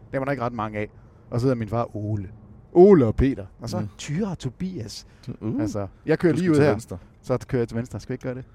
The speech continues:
Speaker 2: Øhm, Emma, hun spørger, hvem vandt i paddeltennis? Vang-brødrene eller Tøffe og Company?
Speaker 1: Jeg er så glad for det
Speaker 2: <laughs> Ja, det
Speaker 1: spørgsmål.
Speaker 2: tænkte jeg nok.
Speaker 1: Jamen altså, det var en, en stor dag i paddelverdenen.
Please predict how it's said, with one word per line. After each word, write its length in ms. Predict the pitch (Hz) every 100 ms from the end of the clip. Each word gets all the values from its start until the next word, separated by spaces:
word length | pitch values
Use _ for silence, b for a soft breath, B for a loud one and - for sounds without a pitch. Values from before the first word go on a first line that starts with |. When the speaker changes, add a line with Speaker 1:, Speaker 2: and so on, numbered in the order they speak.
| b b b b -
Speaker 2:
Øhm, 880 | 110 110 104 107 104 101 92 - - - - - - - - - - - - - - - - - - - -
Emma, 300 | 147 185 170 - -
hun 100 | 151
spørger, 280 | - 151 127
hvem 280 | 135 202 147
vandt 240 | 180 -
i 60 | 139
paddeltennis? 760 | 147 165 147 147 143 143 113
Vang-brødrene 640 | 143 175 135 139 147 135 -
eller 160 | 127
Tøffe 340 | 117 156 151 131
og 60 |
Company? 420 | 123 147 151 127 - - - - - - - -
Speaker 1:
Jeg 80 | 135
er 140 | 143 139
så 320 | - 139 147
glad 320 | - 147 139
for 140 | 139 127
det 60 |
Speaker 2:
<laughs> 0 |
Ja, 20 |
det 40 | 131
Speaker 1:
spørgsmål. 500 | - 139 127 135 117
Speaker 2:
tænkte 260 | 131 170 139
jeg 80 | 131
nok. 80 | 156 - 131
Speaker 1:
Jamen 460 | 147 165 151 143
altså, 380 | 131 131 - 107
det 180 | 139 156
var 120 | 170
en, 100 | 151
en 140 | 165
stor 280 | 143 262 214
dag 200 | 156 175 - - - -
i 80 | 165
paddelverdenen. 760 | - 165 160 135 131 135 107